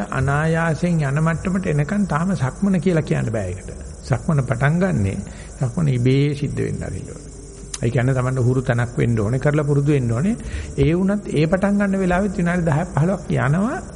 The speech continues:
නිකන් යන්න ආරින්න. අපි කියන්නේ ඕටෝ පයිලට් මෝඩ් එකට එන්න.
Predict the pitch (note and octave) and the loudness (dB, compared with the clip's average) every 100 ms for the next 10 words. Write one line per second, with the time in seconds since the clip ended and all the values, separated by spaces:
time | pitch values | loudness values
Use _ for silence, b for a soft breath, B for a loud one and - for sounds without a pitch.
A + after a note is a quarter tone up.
0 | - D#3+ C#3+ E3 E3 B2+ A#2 G#2+ F#2 G2 | -4 2 4 4 2 2 0 -2 -4 -6
1 | - A#2+ C3 C3+ D3 C3 C#3 C#3+ C#3+ C#3 | -8 -8 -2 0 2 0 0 2 4 4
2 | D#3 D3 D#3 D3+ D#3 D#3 D#3+ | 2 2 2 2 2 0 0